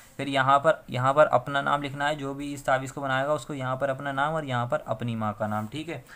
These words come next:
इस तरीके से आपको इस नक्श को बनाना है। इस नक्श को बनाने के बाद आपको इसको इतना निकाल लेना है। इतना निकालने के बाद आपको ये नहीं निकाल, ये नहीं लिखना है,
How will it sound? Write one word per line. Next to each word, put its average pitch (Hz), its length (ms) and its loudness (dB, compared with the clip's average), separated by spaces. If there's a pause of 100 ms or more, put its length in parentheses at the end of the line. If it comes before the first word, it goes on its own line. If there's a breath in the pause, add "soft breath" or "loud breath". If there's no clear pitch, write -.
(180 loud breath)
इस 139 200 -10
तरीके 147 340 -6
से 143 140 -4
आपको 143 320 4
इस 143 100 -8
नक्श 135 200 -4
को 156 120 -8
बनाना 135 300 -2
है। 156 100 -4
इस 147 100 -12
नक्श 139 200 -10
को 160 160 -8
बनाने 131 360 -4
के 156 120 -10
बाद 147 200 0
आपको 135 300 -4
इसको 139 240 -10
इतना 143 260 -6
निकाल 120 340 -2
लेना 127 220 -4
है। 160 120 -6
इतना 147 280 -10
निकालने 123 460 0
के 151 100 -8
बाद 147 220 2
आपको 135 240 -2
ये 143 200 -8
नहीं 143 160 -8
निकाल, 131 260 -2
ये 143 180 -4
नहीं 160 120 -8
लिखना 147 240 -6
है, 143 160 -2